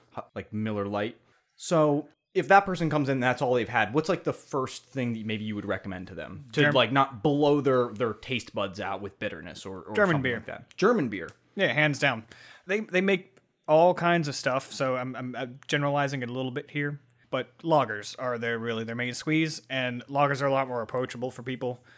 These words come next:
Speaker 2: There's exceptions to what I'm about to say, but they tend to be simpler because lager yeast is more efficient during fermentation because it doesn't float on top of the beer.
Speaker 1: Mm-hmm.
Speaker 2: And, uh, there's less residual sugars, less complex compounds, making all kinds of wacky flavors that you find in ales.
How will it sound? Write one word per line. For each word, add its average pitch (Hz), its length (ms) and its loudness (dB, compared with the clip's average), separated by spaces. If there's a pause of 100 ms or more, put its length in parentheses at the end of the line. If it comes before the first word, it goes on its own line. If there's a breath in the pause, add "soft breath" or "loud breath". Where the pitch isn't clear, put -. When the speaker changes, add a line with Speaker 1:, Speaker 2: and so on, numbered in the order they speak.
(960 soft breath)
Speaker 2:
There's 117 120 -10
exceptions 151 540 -2
to 143 100 -4
what 135 100 -2
I'm 135 60 -4
about 135 160 -2
to 139 60 -12
say, 135 260 0
but 131 140 -8
they 131 80 -4
tend 175 240 0
to 170 60 0
be 156 120 2
simpler 156 640 0 (300 loud breath)
because 139 220 -4
lager 139 320 2
yeast 139 360 -2
is 123 140 -8
more 131 180 -4
efficient 135 480 -4 (320)
during 135 220 -2
fermentation 147 600 -2
because 143 240 -4
it 113 60 -10
doesn't 120 220 -10
float 135 280 -6
on 131 160 -10
top 135 200 -4
of 160 60 -14
the 160 40 -8
beer. 208 240 -4 (100)
Speaker 1:
Mm-hmm. 135 200 -2 (220 soft breath)
Speaker 2:
And, 139 340 0
uh, 127 340 2
there's 127 160 -6
less 156 180 -2
residual 135 340 -4
sugars, 143 480 0
less 135 180 -4
complex 131 500 -4
compounds, 123 540 -6
making 120 240 -8
all 120 80 -6
kinds 123 260 -4
of 110 60 -6
wacky 113 280 -6
flavors 110 440 -8
that 98 120 -10
you 113 60 -16
find 107 220 -12
in 101 80 -12
ales. 98 400 -12